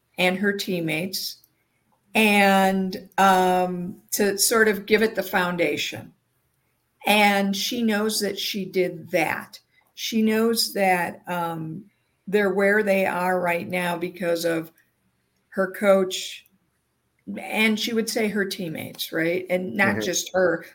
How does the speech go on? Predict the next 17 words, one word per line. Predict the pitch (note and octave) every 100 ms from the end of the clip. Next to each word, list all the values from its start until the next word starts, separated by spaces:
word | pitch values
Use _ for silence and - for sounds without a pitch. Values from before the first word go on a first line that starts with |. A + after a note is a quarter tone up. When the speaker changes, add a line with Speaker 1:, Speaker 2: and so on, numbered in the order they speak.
| _
Speaker 1:
but | G3
her | F#3 G#3 G3
teammates. | - G#3+ G3 F3+ A2+ - - - _ _ _ _ _ _ _ _ _
I, | A#2 - - _ _ _
you | A#3+ C4+
know, | B3
I | A#3 B3+
think | D4+ D4
she | - A3+ G#3
know-, | F#3+ F#3 F#3 G3 G3 -
she | - D#4+ C#4+
knows | A3+ G#3+ C4
she's | - F#3 E3+ E3+
a | D#3+
really | D#3 D3+ D#3 F3+ F3+ F3 E3 D#3+ F3+ _ _ _ _ _ _ _ _ _ _ - - -
great | F3 F3 -
player. | - D3+ D#3+ F#3 G#3